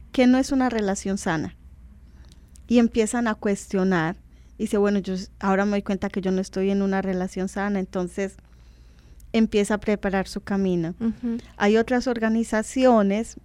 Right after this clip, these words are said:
Speaker 1: no voy a decir nombres porque de pronto se me olvida uno y no quiero ofender a nadie,
Speaker 2: <laughs>
Speaker 1: pero hay otras organizaciones que dan talleres para toda la familia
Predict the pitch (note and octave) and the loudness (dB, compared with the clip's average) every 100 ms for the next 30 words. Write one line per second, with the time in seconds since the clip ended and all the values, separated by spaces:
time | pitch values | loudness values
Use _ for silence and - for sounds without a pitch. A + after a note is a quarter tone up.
0 | - A3 A#3+ C4+ C#4 C4+ A#3 G#3+ A3 G#3+ | -2 4 6 6 4 2 0 2 4 4
1 | G#3+ B3 A#3+ - G#3+ G#3 G#3 A3 A#3 A3+ | 2 -2 -4 -2 -2 0 -4 -2 -2 2
2 | G3+ G3 G3+ G3+ G#3+ G#3+ A3 G#3+ G#3 - | 2 2 0 0 0 0 0 2 2 2
3 | G#3+ G#3 G#3+ G#3+ G3+ G3+ A3+ A3 G3 A3 | 2 0 0 0 2 2 2 2 0 0
4 | C4 - A#3 - G#3 - - - - B3+ | -2 -6 -8 -8 -14 -14 -20 0 6 8
5 | A3+ A#3 B3 A#3 A3 A3+ B3+ B3 B3 A#3+ | 8 4 0 0 2 2 0 -2 -2 -2
6 | B3 B3 B3+ C4 A#3 A#3+ - G#3+ G#3 G#3 | -2 -2 -4 -2 0 0 0 0 0 0
7 | G#3+ G#3 A3 A3+ - F#3 F#3 - G3 G3+ | -2 0 0 -2 -4 -4 -2 0 4 6
8 | G#3+ A3 B3 A#3+ G#3+ E3+ F3 | 4 2 2 2 2 0 -2